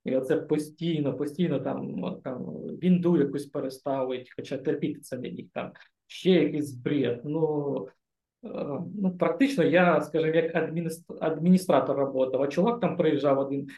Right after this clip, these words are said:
адміністратор у нас вже працював, він два рази на тиждень приїжджав, знаєш, приїхав, бамбук там покурив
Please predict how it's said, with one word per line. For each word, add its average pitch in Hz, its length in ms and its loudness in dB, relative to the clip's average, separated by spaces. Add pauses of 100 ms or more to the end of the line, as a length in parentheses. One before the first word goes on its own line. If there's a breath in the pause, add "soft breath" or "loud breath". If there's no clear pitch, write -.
(120)
адміністратор 151 680 0
у - 40 -2
нас 135 140 0
вже 143 100 -2
працював, 160 420 0
він 143 140 2
два 143 120 6
рази 139 200 4
на 139 100 0
тиждень 139 300 -6
приїжджав, 147 480 -2
знаєш, 175 300 0
приїхав, 170 360 -2
бамбук 160 480 2
там 139 160 -6
покурив 196 540 0